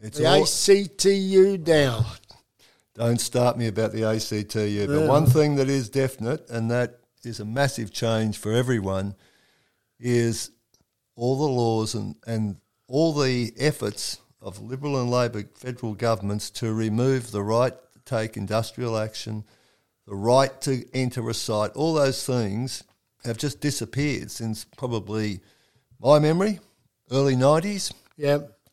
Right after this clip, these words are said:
Speaker 1: Laurie Brereton was a Labor Minister of Industrial Relations under Paul Keating, and the rot set in, and it has just gone on and on and on.
Speaker 2: And, uh, it, it's, it's been the same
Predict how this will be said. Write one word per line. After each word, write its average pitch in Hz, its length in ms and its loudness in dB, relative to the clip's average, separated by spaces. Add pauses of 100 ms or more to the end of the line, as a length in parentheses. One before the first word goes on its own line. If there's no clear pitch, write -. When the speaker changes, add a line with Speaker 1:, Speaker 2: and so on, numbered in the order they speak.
(100)
Speaker 1:
Laurie 131 280 2
Brereton 160 720 2
was 120 220 -2
a 120 240 0
Labor 123 580 2 (480)
Minister 127 540 0
of 113 80 0
Industrial 127 420 2
Relations 131 600 0
under 120 340 -2
Paul 135 300 0
Keating, 175 640 2 (760)
and 120 200 -2
the 117 80 0
rot 127 240 2
set 127 260 0
in, 120 260 0
and 113 220 0
it 113 120 -2
has 107 120 -6
just - 260 -6
gone 107 320 -2
on 113 360 0
and 104 160 -4
on 104 240 -2
and 98 120 -4
on. 95 380 -6
Speaker 2:
And, 156 340 4
uh, 139 40 6 (140)
it, 160 300 -2
it's, - 320 -6
it's - 480 -16
been 131 380 2
the 120 80 -4
same 147 600 2